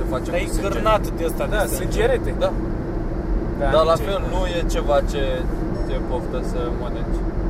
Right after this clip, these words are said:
Speaker 3: Da, clar.
Speaker 1: Am mai văzut, uh, documentar ceva cu unul care trăiește în situații din astea nasoale. Un fel de Bear Grylls, dar mai cu civilizație, deci se duce la comunități foarte izolate.
Speaker 3: Da.
Speaker 1: Și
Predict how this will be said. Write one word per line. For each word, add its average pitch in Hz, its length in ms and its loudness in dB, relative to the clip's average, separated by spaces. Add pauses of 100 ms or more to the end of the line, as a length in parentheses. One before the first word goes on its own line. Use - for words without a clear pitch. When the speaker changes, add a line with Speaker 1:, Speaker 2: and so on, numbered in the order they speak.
(160)
Speaker 3:
Da, 123 100 0 (180)
clar. 117 180 0 (640)
Speaker 1:
Am - 120 -4
mai 135 80 0 (100)
văzut, - 300 0 (160)
uh, 165 280 0 (1200)
documentar 113 640 -2 (140)
ceva 131 280 0 (960)
cu - 80 -2 (180)
unul - 220 -2 (160)
care 131 200 0 (220)
trăiește - 440 -2
în 117 40 -4 (100)
situații - 540 0 (120)
din - 160 -4
astea - 260 -4
nasoale. - 340 -2 (240)
Un - 120 0
fel 175 160 2
de 151 120 2
Bear 226 240 2
Grylls, - 320 -2
dar 160 140 4
mai 156 100 0 (180)
cu 160 60 -4 (120)
civilizație, 135 600 -2
deci - 140 -2
se - 120 0
duce - 140 0 (260)
la 143 40 2 (100)
comunități - 500 -2
foarte 127 280 -2
izolate. - 400 -2 (540)
Speaker 3:
Da. 143 60 -2 (100)
Speaker 1:
Și - 100 -2